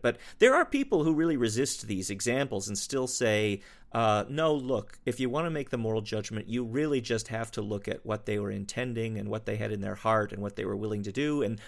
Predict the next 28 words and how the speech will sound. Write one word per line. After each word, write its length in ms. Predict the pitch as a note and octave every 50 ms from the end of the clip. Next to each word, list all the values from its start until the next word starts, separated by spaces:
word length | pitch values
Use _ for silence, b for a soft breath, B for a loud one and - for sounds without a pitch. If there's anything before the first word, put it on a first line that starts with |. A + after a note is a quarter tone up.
| B B
the 100 | - D3
person 340 | - G#3+ G#3 G#3 - F#3+ E3
who 100 | D3+ B2+
was 160 | A2+ G#2+ A2+
willing 500 | G#2 A#2 D#3 F#3+ G3+ G#3+ G#3 G#3 G#3 G3+
to 120 | - F3
commit 320 | - - E3+ D#3 D#3 D3+ -
the 40 | C#3+
murder, 440 | C3 C3+ C3+ C3 B2+ C3+ C3+ C#3 - b b b b
like 160 | - A2+ A2 -
attempted 500 | G2 - - D3 D3 C#3+ - B2+ A#2 A#2
murder, 440 | A2+ A2 A2 G#2+ A2 G#2+ A2 G#2+ b b b b
that's 200 | - D3 C#3+ -
just 240 | - F#3+ F3+ - -
as 140 | C3 A2 G#2+
bad 480 | G#2+ A2 G#2+ G#2 G#2 G#2 G2+ F#2+ - -
as 220 | F#2+ G2 G2 G#2 - -
actual 400 | G2 F#2+ F#2 - - G#2+ G2 F#2+
murder, 300 | F#2+ F#2+ F#2 F#2 G2 F#2+
even 240 | G2+ G2 G#2+ G#2+
if 120 | G2 F#2 -
the 80 | - G2
law 260 | G2 G2 G2 F#2+ F#2
draws 300 | G2 - - - F#2 G2
a 40 | F#2+
distinction 460 | G2+ G2 - - F#2+ F#2+ - - G2
between 340 | F#2+ F#2 - - G2 F2+ F2+
them." 200 | F#2 F#2 G2